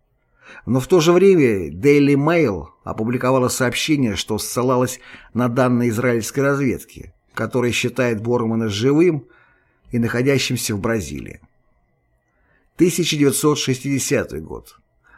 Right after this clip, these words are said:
В Аргентине был пойман Адольф Эйхман. Стало известным суждение самого Эйхмана, будто Борман жив. Затем последовал целый ряд публикаций на эту тему. Согласно одной из них,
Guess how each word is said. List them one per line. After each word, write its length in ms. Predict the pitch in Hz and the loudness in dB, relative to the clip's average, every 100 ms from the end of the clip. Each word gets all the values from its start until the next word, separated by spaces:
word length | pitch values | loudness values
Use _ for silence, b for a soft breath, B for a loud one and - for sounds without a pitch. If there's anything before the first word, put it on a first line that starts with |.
| b b | b b
В 80 | |
Аргентине 560 | 131 147 175 151 196 180 | -2 0 0 0 0 0
был 240 | 139 147 | 2 0
пойман 480 | 143 156 156 143 135 | 2 2 2 2 -2
Адольф 540 | - 123 127 139 127 - | -4 -4 2 2 0 0
Эйхман. 640 | 151 120 - 71 - - _ _ _ _ _ _ - | 0 0 -4 -12 -14 -18 _ _ _ _ _ _ -18
Стало 400 | - 123 131 143 | -4 0 2 2
известным 480 | 143 185 - 143 | 2 2 2 -2
суждение 560 | 123 131 117 143 139 127 | -4 -4 -2 0 2 0
самого 500 | - 131 135 147 - | 0 0 2 2 0
Эйхмана, 600 | 165 143 - 90 73 69 | 0 0 -2 -10 -10 -12
будто 380 | 82 113 - 117 | -8 -8 -6 -4
Борман 460 | 107 139 135 135 | 0 0 0 0
жив. 400 | 113 85 62 - _ _ _ _ _ b b b b | -2 -4 -10 -16 _ _ _ _ _ b b b b
Затем 440 | b 123 135 202 196 | b -2 2 2 4
последовал 580 | 165 123 156 147 135 131 | 2 4 2 2 2 0
целый 360 | - 143 135 | 0 2 4
ряд 260 | 139 135 - | 4 2 -2
публикаций 680 | 107 120 113 131 117 - | -4 -2 -2 -4 -4 -4
на 160 | 110 110 | -4 -4
эту 160 | 107 110 | -4 -8
тему. 460 | - 87 60 - _ _ _ _ _ _ _ _ - | -10 -10 -10 -16 _ _ _ _ _ _ _ _ -12
Согласно 600 | - 123 147 143 156 147 | -4 2 2 2 0 0
одной 340 | 156 170 143 | 0 0 0
из 120 | 95 | 0
них, 340 | 95 73 - | -4 -8 -12